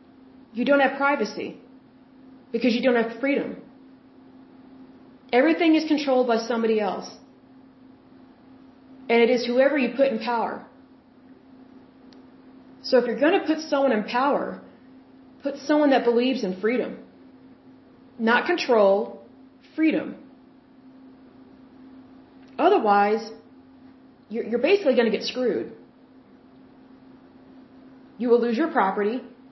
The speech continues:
You will lose your money. Banks will fail. There will be inflation. There will, there will be shortages of food. The military will become very militant.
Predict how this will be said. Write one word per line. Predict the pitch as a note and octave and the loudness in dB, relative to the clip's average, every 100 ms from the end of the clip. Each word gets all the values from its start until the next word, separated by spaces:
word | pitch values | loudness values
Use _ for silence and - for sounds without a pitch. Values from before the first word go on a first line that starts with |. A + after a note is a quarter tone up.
| - G3+ | -20 -12
You | |
will | G#3 G#3 | -4 0
lose | A3 A3 | 0 0
your | C#4+ | 0
money. | A3+ F#3+ F#3+ B3 - - - - - - - - - | 2 0 -2 -6 -12 -20 -20 -20 -20 -20 -20 -20 -4
Banks | G#3+ A3 C#4 | -2 -2 -2
will | D#4 D4+ | -2 0
fail. | G3 F#3 A3+ - - | 0 0 -2 -6 -12
There | A3 | -4
will | G#3 G3 G#3+ | -2 0 0
be | |
inflation. | C#4 D4 A3 G#3+ A3 A#3+ B3+ - | 0 2 2 2 0 -6 -8 -10
There | G#3 | -4
will, | G#3+ G#3 - | -4 -4 -6
there | G#3+ G#3+ | -2 0
will | G3 | 0
be | F#3+ | -2
shortages | - B3 C4 C4 C4 | 0 2 4 2 -2
of | D4 | -2
food. | A3+ G3 G3 A#3+ - - - _ - _ _ _ - - - - - - - - | 0 2 2 -2 -12 -20 -20 _ -20 _ _ _ -20 -20 -20 -20 -20 -20 -20 -2
The | G#3+ | 2
military | A3 C4 C#4+ C#4 C4+ C#4 A#3 | 6 6 4 0 2 2 2
will | A3+ A3 | 2 2
become | A3 A3 G3+ | 0 -2 -2
very | G#3+ B3 | 0 0
militant. | A#3 A3+ A3+ A3+ A3+ | 2 0 0 -4 -8